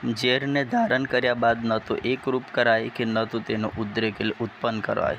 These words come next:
એટલે કે ઓકાય, તો તેને કંઠમાં જ રાખવું, એટલે શિવને નીલકંઠ કહેવાયા.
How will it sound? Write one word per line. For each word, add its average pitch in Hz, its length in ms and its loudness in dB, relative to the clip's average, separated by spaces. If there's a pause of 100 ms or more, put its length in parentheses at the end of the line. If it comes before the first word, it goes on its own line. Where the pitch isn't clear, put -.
(140)
એટલે 117 180 0
કે 104 220 -4
ઓકાય, 113 400 0 (520)
તો 120 160 -2
તેને 113 280 0
કંઠમાં 120 580 0
જ 113 60 -2
રાખવું, 104 460 -2 (200)
એટલે 113 300 0
શિવને 107 480 -2 (1080)
નીલકંઠ 120 640 2
કહેવાયા. 101 680 0